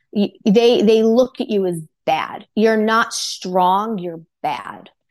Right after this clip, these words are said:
You're not, um, you know, confident, you're disrespectful. So it, it never goes back to that. They view your boundaries as an inconvenience.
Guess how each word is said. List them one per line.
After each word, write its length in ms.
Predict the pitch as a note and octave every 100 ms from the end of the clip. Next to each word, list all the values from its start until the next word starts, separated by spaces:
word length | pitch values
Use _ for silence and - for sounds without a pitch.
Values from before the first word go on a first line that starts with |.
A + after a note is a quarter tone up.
| _ _ _ _
You're 220 | G#3 G#3
not, 800 | G#3 G3+ G3+ G#3+ G#3+ G#3+ G#3 G3+ - -
um, 640 | F#3+ F#3+ F3+ F3 F3 F3+ - _ _
you 100 | F#3+
know, 100 | E3+
confident, 920 | F3 - - G3+ G#3+ G#3 F3+ E3+ E3 -
you're 680 | F3 F3 F3+ F3 E3+ F3 - _ _ _
disrespectful. 1080 | A#3 A3 G3+ F#3+ - D#3+ - - - - F#3 _ _ _
So 300 | - B3 A#3+
it, 140 | - A#3+ A#3+
it 140 | A#3
never 320 | A#3 B3+ A#3
goes 340 | F#3+ F#3+ F3 -
back 240 | D#3 D#3
to 100 | F3+
that. 160 | F3+ -
They 120 | G3
view 240 | F3+ F#3+ A#3+
your 320 | A3 G3 E3
boundaries 420 | F3 F3 F3+ F3
as 120 | E3 E3
an 100 | E3+ -
inconvenience. 1200 | G3 F#3+ F3+ D#3+ F3 E3 - - - - - -